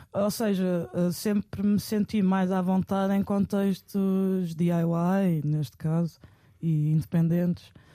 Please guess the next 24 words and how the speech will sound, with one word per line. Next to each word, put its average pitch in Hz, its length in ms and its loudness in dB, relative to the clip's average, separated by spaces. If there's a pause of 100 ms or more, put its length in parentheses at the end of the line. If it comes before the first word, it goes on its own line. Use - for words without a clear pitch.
(240)
mas 175 240 2
também 185 380 2
me 185 140 4
interessa 185 520 0
desafiar 185 580 -2
contextos 185 560 0
mais 180 260 2
institucionais 175 960 0 (120)
e, 156 340 -2
e 160 100 -2
por - 160 -4
isso 160 180 -2
é 165 60 0
que 156 320 -4
também 170 560 2 (380)
eu 170 100 2
consigo 170 500 0
mol-, 170 300 2 (260)
não 247 240 2
moldar 214 540 2
a 208 80 2
mim, 214 260 2
mas 214 220 2
moldar 202 520 0